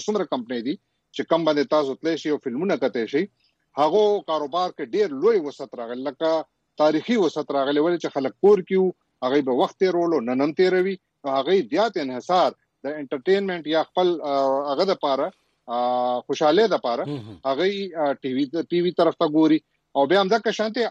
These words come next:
Speaker 1: عام شیزونه چې کم مونږه ګورو، ګوري ټوایلټ پیپر و، آ، په امریکا کې یو وخت یې قحط و. په، لکه تاسو به چې لاړلي نو باقاعده بورډز به لګېدلي وو چې تاسو دوه نه زیات، آ، چې کم پیکیجز دي هغه نشي اخیستی، ولې چې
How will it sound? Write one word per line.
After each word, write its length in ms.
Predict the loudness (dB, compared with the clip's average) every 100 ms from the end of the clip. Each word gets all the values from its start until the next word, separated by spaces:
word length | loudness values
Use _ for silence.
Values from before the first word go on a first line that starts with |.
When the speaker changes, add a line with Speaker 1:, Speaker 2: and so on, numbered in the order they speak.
| -2
Speaker 1:
عام 240 | -2 -2
شیزونه 400 | -2 -4 -2 -4
چې 120 | -4 -4
کم 180 | -4 -2
مونږه 180 | -4 -2
ګورو، 280 | 0 0 2
ګوري 260 | 4 4
ټوایلټ 340 | 2 0 -2 -2
پیپر 320 | -2 0 2
و، 160 | 4 2 _ _ _
آ، 160 | -10 -8
په 120 | -6
امریکا 320 | -4 -4 -4
کې 120 | -2
یو 140 | -2 -2
وخت 180 | -2 -4
یې 60 | -2
قحط 320 | -2 -2 -6
و. 80 | -12
په، 260 | -8 -10 -10 -10
لکه 400 | -6 -2 2 2 -2 _ _ -6 0
تاسو 240 | 0 0
به 100 | -4
چې 80 | 0
لاړلي 460 | 2 4 4 2
نو 100 | -2
باقاعده 520 | -4 -4 -2 -2 0 0
بورډز 320 | 0 0 0
به 100 | -2
لګېدلي 440 | -2 -2 -2 0
وو 120 | -2 -4 _ _
چې 120 | -6 0
تاسو 320 | 2 2 -2
دوه 240 | 2 2
نه 140 | 2 0
زیات، 440 | 2 2 2 2
آ، 300 | 0 2 2 0 -6 -10
چې 220 | -12 -16 -12
کم 100 | -8
پیکیجز 500 | -6 -4 -6 -6 -2
دي 80 |
هغه 140 | 0 0
نشي 320 | -2 0 0
اخیستی، 340 | 0 -2 -4 -6 _ _ -4
ولې 220 | 0 4 2
چې 360 | 2 0 0